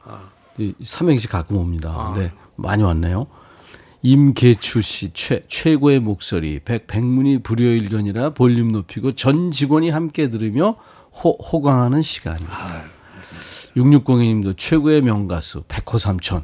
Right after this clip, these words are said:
Speaker 1: 아.
Speaker 2: 호, 아프지 말고 건강하게 노래
Speaker 1: 아.
Speaker 2: 계속해.
Speaker 1: 감사합니다. <laughs>
Speaker 2: 아.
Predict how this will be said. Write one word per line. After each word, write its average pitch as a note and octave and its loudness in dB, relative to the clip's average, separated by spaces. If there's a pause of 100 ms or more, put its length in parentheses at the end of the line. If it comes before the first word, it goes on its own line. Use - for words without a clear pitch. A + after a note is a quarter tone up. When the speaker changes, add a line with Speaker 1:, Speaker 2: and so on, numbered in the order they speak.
Speaker 1:
아. A#2 -8
Speaker 2:
호, - -4
아프지 - 0
말고 A#2+ 4
건강하게 G2+ -2
노래 C3 0
Speaker 1:
아. A#2+ -4
Speaker 2:
계속해. F2+ -8 (880)
Speaker 1:
감사합니다. A#2+ -6
<laughs> - -20
Speaker 2:
아. G2+ -4